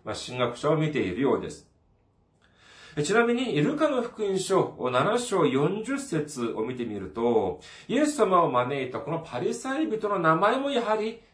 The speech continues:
シモンというふうに出ていますが、しかし、じゃあこれは、やはりじゃあルカの福音書も他の三つの福音書と同じ内容ではないかというふうに、まあ、思われるかもしれませんけれども、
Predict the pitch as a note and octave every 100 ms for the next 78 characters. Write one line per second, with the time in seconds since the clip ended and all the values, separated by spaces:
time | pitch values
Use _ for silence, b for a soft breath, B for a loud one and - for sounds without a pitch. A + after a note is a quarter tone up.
0 | B - - A#3+ B3 F#3 - F#2 - D3
1 | B2 B2+ C3+ B2+ C3 A#2+ A2 D#3 E3 D3
2 | D3 G#2 G#2 B2 A#2 G2 F#2 A#2 G#2+ F#2+
3 | F2+ - B B B C3+ - B3 E3+ D4
4 | A#3+ G#3+ A#3 A#3 A#3+ - B B G3 A3+
5 | F#3 F3 E3+ B3+ B3 G3+ D#3 E3 D#3+ D#3
6 | D#3+ C3+ B2 C#3+ D3+ E3+ - B2 C3 B2+
7 | F3+ D3 - D3 C#3 C3+ C3 D#3 F3+ A3+
8 | F#3+ E3 D#3+ D#3+ F3 G#3 G3+ G#3 F3+ C#3+
9 | - F2+ - G#3 A3 A3 B3 G#3+ F3+ F#3
10 | B B B C#3 B2+ C#3 D#3 D#3+ D#3 -
11 | A#2 A#2 D3 D3 B2+ B2 B2 C3 B2 G#2+
12 | G2 G#2+ A#2+ -